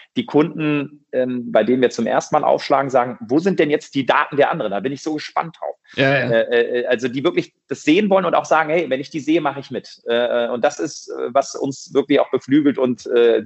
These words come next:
Speaker 1: täglich, ehrlich gesagt, Kraft gibt, diesen Wahnsinn hier zu machen.
Speaker 2: Aber einer muss ja starten. Wer war denn, wenn wir mal zurückdenken, der allererste, der gestartet ist bei eurer Plattform? War das dein ehemaliger Arbeitgeber?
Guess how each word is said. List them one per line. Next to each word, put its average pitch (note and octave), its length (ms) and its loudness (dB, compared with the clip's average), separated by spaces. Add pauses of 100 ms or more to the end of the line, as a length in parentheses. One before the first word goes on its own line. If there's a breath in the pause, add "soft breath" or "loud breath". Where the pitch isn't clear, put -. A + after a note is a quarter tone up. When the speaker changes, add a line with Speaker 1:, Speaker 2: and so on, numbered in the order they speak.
Speaker 1:
täglich, C3 320 -2
ehrlich A#2 160 2
gesagt, A#2+ 280 -2
Kraft - 280 -4
gibt, - 300 -8
diesen G#2 240 -6
Wahnsinn A2 340 0
hier A2 120 0
zu G#2+ 140 -10
machen. - 240 -6 (1040 soft breath)
Speaker 2:
Aber C3+ 220 4
einer D#3 220 2
muss E3+ 180 -4
ja C#3+ 100 2
starten. C#3 460 -2
Wer A#2 160 -2
war A#2+ 140 2
denn, C3 320 0 (100)
wenn B2+ 200 0
wir B2+ 100 0
mal B2 160 0
zurückdenken, B2+ 640 0
der A2 160 0
allererste, A#2+ 480 0
der G2 140 0
gestartet - 440 -8
ist - 160 -10
bei G2+ 220 -2
eurer A#2 200 -4
Plattform? - 380 -4
War C3 120 2
das D#3 140 -4
dein D3 160 0
ehemaliger D#3 440 -2
Arbeitgeber? D#3+ 520 -4